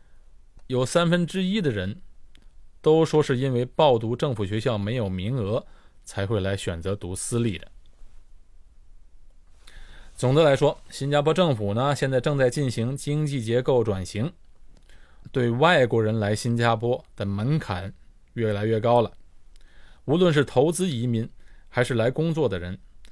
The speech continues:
现在政府的要求都是要质量，而不是数量。同时，为了让本地新加坡公民支持政府，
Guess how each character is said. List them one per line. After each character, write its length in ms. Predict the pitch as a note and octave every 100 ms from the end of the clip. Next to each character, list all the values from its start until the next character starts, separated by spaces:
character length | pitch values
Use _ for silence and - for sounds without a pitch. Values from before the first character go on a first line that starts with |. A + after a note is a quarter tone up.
| - - -
现 300 | - D3 A#2
在 200 | A#2+ G#2
政 200 | C3 A2
府 120 | F#2
的 80 | G2
要 160 | G2+ G2+
求 280 | F#2 F2 - -
都 160 | A#2
是 180 | A2+ G2
要 160 | G#2+ G2+
质 300 | - D3+ G#2
量， 180 | F#2+ - - -
而 140 | F2
不 120 | -
是 140 | G2 G#2
数 300 | - B2+ F2
量。 120 | F#2+ - - - - - - - - - - -
同 200 | C#3+ F#3+
时， 260 | - D#3+ -
为 180 | D3 C#3
了 100 | C3+
让 220 | C#3+ B2+
本 260 | - A2 G#2+
地 180 | C#3+ B2
新 220 | - C#3+
加 140 | C#3+
坡 120 | C#3
公 200 | C#3 D3
民 200 | B2+ A#2+
支 220 | C3+ F#3+ G3
持 140 | A#2+
政 200 | B2 G2+
府， 220 | E2 E2+